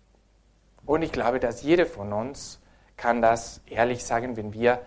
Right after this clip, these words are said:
die Heiligen, die so, die Heiligen der Nächstenliebe sehen.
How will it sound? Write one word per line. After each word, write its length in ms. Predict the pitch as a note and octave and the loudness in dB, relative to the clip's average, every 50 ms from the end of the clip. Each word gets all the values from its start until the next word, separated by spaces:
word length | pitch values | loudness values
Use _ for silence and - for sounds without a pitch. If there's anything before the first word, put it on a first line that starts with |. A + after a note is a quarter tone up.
| - - - _ - | -14 -20 -20 _ -8
die 120 | A#2 G#2 | -6 -2
Heiligen, 580 | - A#2 A#2 B2 B2+ C3+ B2+ B2+ C3+ C3+ C#3 C3 | 2 4 6 6 6 4 2 -2 -2 -4 -4 -6
die 280 | A#2 A2+ A2 G#2+ - - | -8 -8 -8 -8 -10 -12
so, 540 | - - - - A#2+ B2 B2+ B2+ B2 - - - - _ _ _ - | -14 -12 -8 -2 0 2 2 2 0 -2 -8 -18 -20 _ _ _ -12
die 160 | A#2 A2 G#2+ | -10 -4 2
Heiligen 340 | A2+ B2 C3 C3 C#3 C3 A#2 | 4 4 4 4 0 -4 -4
der 120 | A2+ A2 | -4 -4
Nächstenliebe 720 | A2 B2 C3 - - - - G#2+ A2 G#2+ G#2+ A2 G#2+ G#2+ G#2+ | -4 -4 -6 -6 -10 -12 -10 -10 -8 -8 -8 -8 -8 -8 -8
sehen. 440 | G2 - A2 G#2 G#2+ A2+ C#3 F3 | -6 -6 -6 -6 -4 -4 -6 -6